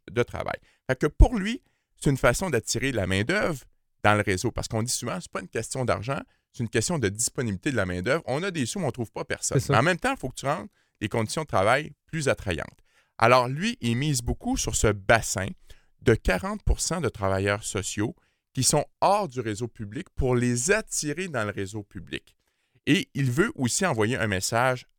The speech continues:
Speaker 1: à la relève en leur disant, « Regardez, ça sera plus attrayant, plus humain comme profession. Alors, engagez-vous dans les programmes de formation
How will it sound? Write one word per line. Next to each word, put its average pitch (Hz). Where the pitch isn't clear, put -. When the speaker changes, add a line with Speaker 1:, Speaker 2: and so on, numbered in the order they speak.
Speaker 1:
à 95
la 90
relève 175
en 95
leur 98
disant, « 127
Regardez, 120
ça 120
sera 131
plus 185
attrayant, 123
plus 147
humain 113
comme 101
profession. -
Alors, 101
engagez-vous 127
dans 110
les 110
programmes 143
de 113
formation 135